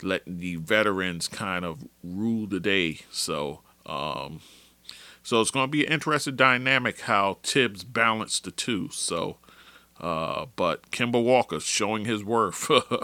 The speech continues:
<laughs> uh, once he's, once his number was called. So,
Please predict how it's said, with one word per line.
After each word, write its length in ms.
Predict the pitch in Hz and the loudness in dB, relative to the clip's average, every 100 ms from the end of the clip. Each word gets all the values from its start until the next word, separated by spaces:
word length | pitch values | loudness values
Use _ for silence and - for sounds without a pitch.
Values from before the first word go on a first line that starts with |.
| - 104 - | -6 -16 -18
<laughs> 640 | - - - - - - | -20 -18 -16 -18 -18 -10
uh, 500 | 90 85 87 85 85 - - | -6 -4 -4 -6 -8 -14 -8
once 360 | 101 98 - | -4 -2 -2
he's, 340 | 107 92 85 - _ - - | -4 -6 -8 -14 _ -20 -8
once 200 | 101 107 | 0 0
his 180 | - 92 | 0 -2
number 240 | 104 92 82 | -2 -2 -4
was 180 | 78 | -6
called. 420 | - - 82 64 - | -6 -6 -6 -8 -6
So, 440 | - 71 52 | -4 -4 -6